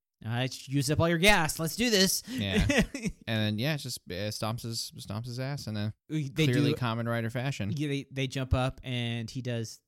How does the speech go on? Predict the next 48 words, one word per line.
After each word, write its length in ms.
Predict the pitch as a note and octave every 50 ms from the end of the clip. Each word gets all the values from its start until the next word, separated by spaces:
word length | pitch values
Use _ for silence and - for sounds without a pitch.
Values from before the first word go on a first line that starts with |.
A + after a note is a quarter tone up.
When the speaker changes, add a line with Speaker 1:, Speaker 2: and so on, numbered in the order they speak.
| - C3
Speaker 1:
the 120 | - B2 A2+
right. 300 | G#2+ G#2+ A#2+ A#2 A#2 - _ _ - _
They're, 200 | D#3+ C#3 C3+ - _ _ - - _ _
they're, 100 | D3 C#3+
like, 160 | C3+ C3+ B2 - - - E3
going 200 | C#3 C#3+ C#3+ C#3
back 200 | B2 B2+ A#2+ -
and 100 | - A#2+
forth, 400 | - - C#3 B2 C3 C3 B2+ -
and 100 | C3+ A#2+
then 140 | A#2 B2 A#2+
they 100 | A#2 A#2
jump 320 | A2 - D#3+ E3 E3+ D#3+ F3+
up, 320 | D#3+ D3 C#3+ D3 - - - _ _ _
and 380 | C3+ C3+ C3 B2 A#2+ A#2+ A#2 A#2
this 160 | D3 C#3+ C#3+
is 80 | D3 C3
where 100 | D3 D3+
the 140 | C#3+ D#3+ D#3+
Ultra 240 | F#3 F#3 - D#3
Punch 260 | D3 - D3 B2+ - -
comes 240 | D3+ C3+ B2+ A2+
in, 240 | B2 B2 A#2+ A#2+ B2
Speaker 2:
Mm-hmm. 380 | B2+ B2+ A2+ G2+ F#2 G2 F#2+ F#2 F#2 G#2
Speaker 1:
which 100 | A2 A2
is 140 | B2 B2+ C#3
his 140 | C#3+ -
finishing 420 | - - F3+ D#3+ C#3+ - - B2+ B2+
move, 320 | B2+ B2 B2 A#2+ A#2+ A2+ _ _ _ _ _
and 160 | - A#2+ B2
then 100 | B2+ C3 C3
the 60 | C3+
Rider 300 | C#3+ F3 E3+ D#3 C#3+ C3
Kick 280 | - - D3+ C3 A2
happens, 580 | - C3 A#2 A#2 - - A#2 A2+ G#2+ G#2 - _ _ _ _ _
and 100 | - A2+
they 80 | A#2+ B2
both 260 | C3 F3 F3 D3 -
land. 540 | E3 D#3+ D3+ C3+ B2 A#2+ A#2 A2+ A2 - _ _ _ -
Speaker 2:
And 200 | F#2+ F#2+ F#2+ F#2+
Kamen 40 | - C3+ B2+
Speaker 1:
Kamen 20 | B2+
Speaker 2:
Rider 80 | A#2+ A2+
Speaker 1:
Rider 100 | A2+ A2
Speaker 2:
falls 320 | - A2 G#2 - - -
Speaker 1:
falls 20 | - F#2+
Speaker 2:
over. 200 | - A2 F#2 E2+ E2+
Speaker 1:
over, 140 | - A2